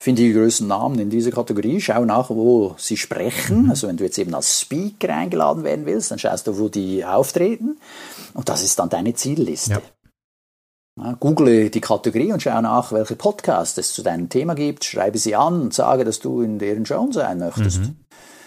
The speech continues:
Speaker 1: Ja, frage, wie kann ich in ihrer Sendung sein und die Sendung anpreisen?
Speaker 2: Super.
Speaker 1: Also damit der dann auch was davon hat.
Speaker 2: Mhm.
Speaker 1: Ja? Also du musst dann natürlich wieder deine Fans anschreiben und sagen, hey, ja, ich bin dann in dem Podcast und das bringt dann dir was und dem, der dich da in den Podcast eingeladen hat.
Speaker 2: Genau,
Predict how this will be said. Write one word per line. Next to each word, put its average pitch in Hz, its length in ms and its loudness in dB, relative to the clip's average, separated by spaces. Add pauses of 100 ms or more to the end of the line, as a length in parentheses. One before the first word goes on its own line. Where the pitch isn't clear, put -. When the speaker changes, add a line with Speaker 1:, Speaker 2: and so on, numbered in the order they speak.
(260)
Speaker 1:
Ja, 131 180 -2
frage, 151 420 2
wie 139 100 0
kann 139 220 2
ich 156 140 -2
in 127 120 0
ihrer 131 360 0
Sendung 151 400 0
sein 156 340 0
und 147 200 -4
die 139 80 -2
Sendung 151 400 -2
anpreisen? 110 640 2
Speaker 2:
Super. 156 440 0
Speaker 1:
Also 117 160 -8
damit 120 300 0
der 127 140 6
dann 123 200 4
auch 143 220 2
was 165 140 4
davon 101 340 2
hat. 101 160 2
Speaker 2:
Mhm. 87 60 0
Speaker 1:
Ja? 101 180 2
Also 101 180 -4
du 104 80 -8
musst 104 160 -8
dann 92 100 -6
natürlich 95 300 -6
wieder 101 160 -2
deine 143 640 0 (240)
Fans 143 520 2
anschreiben 117 520 0
und 113 60 -2
sagen, 113 200 0
hey, 190 200 0
ja, 208 180 0
ich - 80 -4
bin 143 120 -6
dann 135 160 0
in 123 80 -2
dem 135 180 0
Podcast 165 600 0
und 117 100 -4
das 110 120 -2
bringt 117 260 -4
dann 107 140 0
dir 160 280 0
was 165 220 2
und 185 300 0
dem, 120 480 2
der 107 240 0
dich 98 340 -4
da 98 240 -2
in 98 120 -6
den 101 100 -6
Podcast - 400 -4
eingeladen - 460 -4
hat. 98 120 2
Speaker 2:
Genau, 92 160 -2